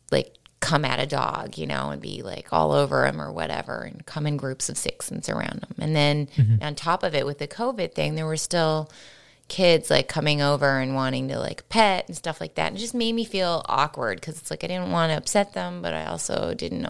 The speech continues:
Speaker 1: really know how careful I should be. And it was just kinda weird.
Speaker 2: Which is why, even though it's super boring,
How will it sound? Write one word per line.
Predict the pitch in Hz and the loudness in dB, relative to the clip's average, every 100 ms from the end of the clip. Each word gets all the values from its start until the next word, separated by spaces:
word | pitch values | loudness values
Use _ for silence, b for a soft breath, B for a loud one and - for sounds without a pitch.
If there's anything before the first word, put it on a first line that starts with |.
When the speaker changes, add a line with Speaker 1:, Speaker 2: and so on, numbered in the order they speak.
| - | -6
Speaker 1:
really | 165 165 165 | -6 -4 -4
know | 165 165 160 | -2 -2 -4
how | 160 156 160 | -2 -2 -2
careful | - 196 - | -2 -2 0
I | 202 190 | 0 0
should | - 175 | -2 -4
be. | 170 170 170 170 165 | -2 0 2 0 -2
And | 147 151 B B B B B - | -4 -8 B B B B B -4
it | 202 | 2
was | 208 | 2
just | 208 175 - | 2 -2 -4
kinda | 165 - - | -2 -2 -2
weird. | 62 65 - _ _ _ _ | -8 -10 -12 _ _ _ _
Speaker 2:
Which | 147 | 4
is | 139 - | 4 6
why, | 143 143 131 - _ - _ _ - | 8 10 8 6 _ -20 _ _ 0
even | 151 151 | 4 6
though | 147 143 | 6 4
it's | - | 2
super | - - 139 135 135 123 | 0 4 4 6 6 6
boring, | 107 - 110 113 123 147 165 170 | 4 0 2 4 6 6 6 4